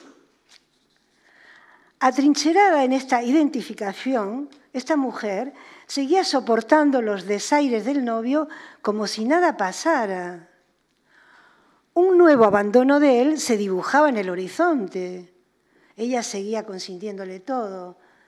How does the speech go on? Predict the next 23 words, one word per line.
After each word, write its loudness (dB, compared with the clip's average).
Así 0
que 2
un 0
día 2
le -2
dije, -12
"Usted 0
no 4
puede 2
permitir 0
que -2
la 2
abandonen 4
otra -2
vez. -8
Usted 2
tiene 6
que 2
dejar 4
de 4
hacerse 2
la 0
dura". -6